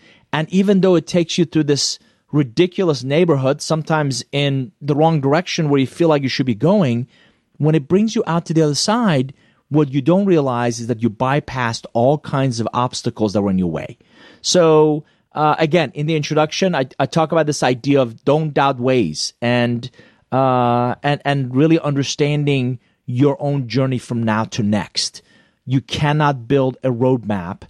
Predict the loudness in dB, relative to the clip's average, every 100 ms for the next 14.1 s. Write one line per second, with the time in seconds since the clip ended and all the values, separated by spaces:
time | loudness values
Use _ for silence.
0 | _ _ _ -4 -4 0 2 2 -2 -2
1 | 0 2 2 0 -8 _ _ _ -6 -2
2 | 0 0 0 0 0 -2 0 2 2 2
3 | 2 2 0 -6 _ -10 -6 -2 -2 -2
4 | -6 -6 -8 -6 -4 -2 -2 -2 -2 -2
5 | -6 -10 -12 -6 -2 0 0 -2 -6 -2
6 | -2 0 0 -2 -6 _ _ _ -2 2
7 | 2 2 0 0 0 0 -4 -6 -8 -2
8 | 2 4 2 0 -4 -2 -2 -2 -6 -6
9 | -10 -14 _ _ -20 -20 -6 -2 0 2
10 | 0 0 0 0 2 4 4 2 0 2
11 | 2 2 0 0 2 2 0 2 2 2
12 | 0 0 0 0 -4 -4 0 0 0 0
13 | 0 0 0 0 0 -2 -2 0 2 0